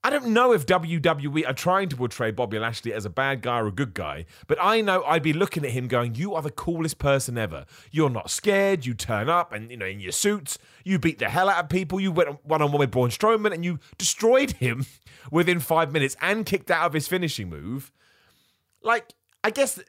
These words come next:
the, the good part to all of this is 'cause some people go, "Oh, it's gonna ruin Drew McIntyre." Well, no, 'cause W W E's done a great job with Drew McIntyre too, which is actually why I'm slightly in favour of, if you said this is going to be the W W E title main event at WrestleMania,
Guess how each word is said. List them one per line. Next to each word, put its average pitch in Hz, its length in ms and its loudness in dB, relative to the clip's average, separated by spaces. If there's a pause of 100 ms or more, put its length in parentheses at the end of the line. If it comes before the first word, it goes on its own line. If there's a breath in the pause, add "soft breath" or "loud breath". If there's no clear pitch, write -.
(140)
the, 156 640 -2 (120)
the 156 80 2
good 233 220 0
part 135 260 0
to 123 100 -6
all 120 120 0
of 85 120 -6
this 87 180 -10
is 104 100 -8
'cause 123 140 -4
some 190 200 2
people 143 180 -2
go, 117 120 0
"Oh, 156 180 4
it's 139 120 -2
gonna 147 220 0
ruin 143 300 -2
Drew 160 180 2
McIntyre." 117 560 -2
Well, 160 100 2
no, 170 160 4
'cause 123 160 -6
W 165 200 0
W 131 220 0
E's 123 120 -2
done 120 100 -4
a 113 60 -6
great 110 240 -2
job 104 140 -4
with 101 100 -8
Drew 110 120 -6
McIntyre 101 540 -4
too, 123 260 -4 (260 loud breath)
which 175 120 -2
is 208 200 -6
actually 247 440 -2
why 185 380 2
I'm 170 320 0 (180 soft breath)
slightly 277 760 -2
in 220 100 2
favour 202 440 2
of, 151 100 2
if 220 60 -8
you 269 120 -4
said 196 200 0
this 175 140 -4
is 180 80 -8
going 175 260 2
to 151 60 -6
be 160 140 -2
the 131 80 -4
W 139 240 0
W 127 240 0
E 120 80 -2
title 123 320 0
main 113 240 -2
event 120 180 -2
at 110 60 -10
WrestleMania, 110 720 -4